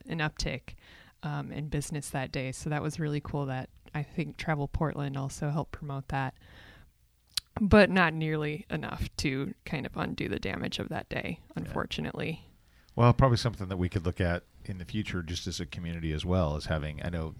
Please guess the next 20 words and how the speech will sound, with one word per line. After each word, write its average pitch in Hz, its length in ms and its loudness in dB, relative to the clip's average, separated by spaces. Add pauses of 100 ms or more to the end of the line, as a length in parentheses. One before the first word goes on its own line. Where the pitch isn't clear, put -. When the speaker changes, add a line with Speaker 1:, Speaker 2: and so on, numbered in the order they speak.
(100)
Speaker 2:
you 80 100 -2
know, 73 80 0
there's 76 260 2
National 78 400 0
Shop - 360 0
Local 78 240 -4
Days, 73 380 -2
but, 76 260 -2 (460)
uh, 82 260 4
if 95 140 0
every 90 180 2
once 78 240 -4
in 82 60 -4
a - 40 -2
while 85 340 4
we 80 320 4
promoted 80 560 0
kind 78 200 2
of 78 120 0
a, 76 260 2